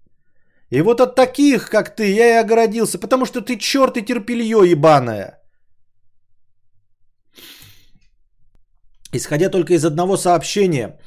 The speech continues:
Исходя из только из одного сообщения, ты чёрт ебаный. А, ладно, прости за оскорбление, ты не дурак. Нет, это ты дурак. Просто ты сам блочишь свою популярность. Никто никакую популярность не блочит. Я блочу не популярность.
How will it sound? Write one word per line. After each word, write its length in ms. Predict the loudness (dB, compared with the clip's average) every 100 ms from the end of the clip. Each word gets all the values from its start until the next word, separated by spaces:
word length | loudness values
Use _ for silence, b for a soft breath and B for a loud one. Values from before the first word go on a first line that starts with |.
| b b
Исходя 360 | -8 -4 -2 -2
из 120 | -2
только 220 | -4 -4
из 120 | -4 -2
одного 260 | -2 -2
сообщения, 480 | -2 -2 -4 -2 -2
ты 140 | -4
чёрт 360 | -6 -2 -2 -2
ебаный. 640 | -4 -2 -2 -2 -10 _ _ _ _ _ _ -20 B B B B B _
А, 520 | -8 -6 -4 -4 -6 -4
ладно, 440 | 0 0 0 -2
прости 280 | -2 -4 -2
за 120 | -2
оскорбление, 580 | -2 -2 -2 0 -2 -4
ты 120 | -4
не 100 | -2
дурак. 280 | 0 -2 0
Нет, 220 | -2 -2
это 160 | -2 -2
ты 200 | 0 0
дурак. 540 | 2 4 4 2 -6 -20 _ _ _ _ _ _ _ _ _ _ _ _ -20 -20 -20 _ _ _ _ -14 -4
Просто 260 | -4 -2
ты 100 | -4
сам 200 | -2 -2
блочишь 300 | -2 -2 -4
свою 180 | -2 -2
популярность. 540 | -2 0 0 0 -2 -6
Никто 240 | -4 -6
никакую 320 | -6 -6 -8
популярность 400 | -6 -6 -6 -6
не 80 | -6
блочит. 420 | -2 0 0 -2
Я 320 | -2 -2 -4 B B -6
блочу 520 | -2 0 0 0 -2
не 120 | -2
популярность. 920 | -4 -6 -2 0 2 0 -4 -8 -16